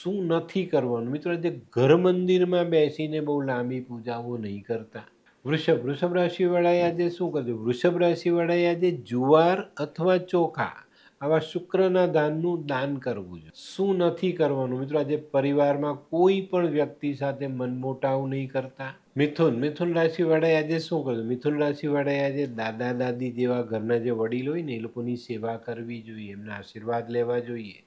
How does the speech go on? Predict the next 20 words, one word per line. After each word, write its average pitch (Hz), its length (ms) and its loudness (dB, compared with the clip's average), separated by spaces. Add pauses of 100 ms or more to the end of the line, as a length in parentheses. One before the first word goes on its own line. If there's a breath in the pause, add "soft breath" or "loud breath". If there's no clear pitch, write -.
(500)
શું 196 240 -2
નથી 160 480 0
કરવાનું? 120 520 0
મિત્રો, 135 220 -4
આજે 135 160 -4
કોઈ 135 220 -4
પણ 135 260 -4
પ્રકારના 131 540 -2
ખોટા 147 640 -2
ખર્ચાઓ 120 720 -2
નહીં 120 280 -2
કરતા. 120 380 -8 (240)
કર્ક 175 300 2
રાશિ, 107 380 -4
કર્ક 165 360 -2
રાશિવાળાએ 160 720 2
આજે 147 260 0
શું 135 280 -4
કરવું 82 360 -6
જોઈએ? 78 180 -20